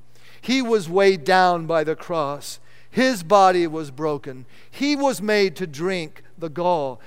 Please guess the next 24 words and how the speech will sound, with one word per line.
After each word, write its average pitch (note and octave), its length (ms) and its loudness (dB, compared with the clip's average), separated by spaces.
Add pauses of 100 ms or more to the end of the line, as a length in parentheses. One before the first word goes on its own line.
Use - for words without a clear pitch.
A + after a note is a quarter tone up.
His C4 260 -2
side F#3+ 400 2
was D#3 240 -8
pierced, C#3+ 480 -6 (300)
and D3+ 120 -8
he D3+ 80 -6
was C3 180 -8
put A#3 280 4
into G#3 340 0
a G3 60 0
tomb D3 600 -8 (360)
and C3 180 -16
shut - 640 0 (480)
into D#3 280 -12
the D3 120 -10
darkness. B2 840 -12 (2500)
But A#2+ 140 -14
God E3+ 260 0
showed E3 300 -4
up. F#3 220 -6 (1400)
His C#3+ 180 -14
love D#3+ 300 0
didn't D#3 400 -4
fail. A2+ 460 -12